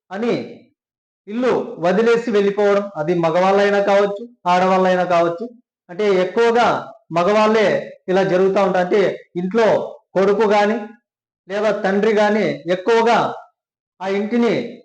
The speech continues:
అంటే ఈ బాధలు భరించలేక ఆ ఇంటిని వదిలేసి వెళ్ళిన వాళ్ళు కూడా, తిరిగి రాని వాళ్ళు కూడా చాలా మంది నా అనుభవంలో నేను చూశానండి. అలాగే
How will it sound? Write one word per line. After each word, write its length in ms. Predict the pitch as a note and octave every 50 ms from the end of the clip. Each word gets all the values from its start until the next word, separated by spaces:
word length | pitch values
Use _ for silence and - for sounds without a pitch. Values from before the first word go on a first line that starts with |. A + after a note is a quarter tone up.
| _ _ _ _ _ _ _ _ -
అంటే 140 | F3 F#3 A#3+ A#3 G#3 G#3+
ఈ 20 | G#3 D#3+ E3
బాధలు 340 | F3 G3 G#3+ G#3 A#3+ A#3+ A#3 F#3 F3+
భరించలేక 580 | F#3 G3+ A#3 A3+ G#3+ A#3+ A#3+ B3 B3 A#3 B3 A#3+ G3 D#3 C3+ - D#3+
ఆ 20 | E3+ F#3+ G#3
ఇంటిని 260 | G#3 G3+ A#3 A3+ A3+ F#3 E3+
వదిలేసి 480 | E3+ F3 G3+ G#3 A3 G#3+ A3 A#3+ A3 E3 B2+ - - _ E3 E3+
వెళ్ళిన 240 | F3+ F#3+ G3+ G#3 G#3 G3+
వాళ్ళు 180 | G3 G3 G3 G3 F#3+
కూడా, 160 | G#3 G#3+ G3 D3+ - - - - _ _ _ _ _ _ -
తిరిగి 260 | F#3 G3+ A3+ G3+ A3+ - E3+
రాని 240 | F3+ F#3+ G#3+ A3 A#3 A3+
వాళ్ళు 180 | A3 G#3+ G#3+ G#3+ G#3
కూడా 140 | G#3+ A3 F#3+ D3 B2+ - - - _ _ -
చాలా 200 | F3+ F3+ F#3 G3+ G3+ G3
మంది 220 | G3 G3 G3 G#3 E3+ - - - D#3
నా 60 | D#3+ E3 E3+
అనుభవంలో 380 | E3+ E3+ F#3+ G3 F#3+ F#3+ G3 F#3+
నేను 120 | F3+ D#3+ - -
చూశానండి. 480 | F3+ F3 - G3+ F3+ E3+ E3+ E3 - - - - - _ _ _ _ _ _ _ _ _ _ _ _ _ _ _ _ _ _ - F#3+
అలాగే 380 | G#3 A3+ A#3+ A#3 A3+ B3+ A#3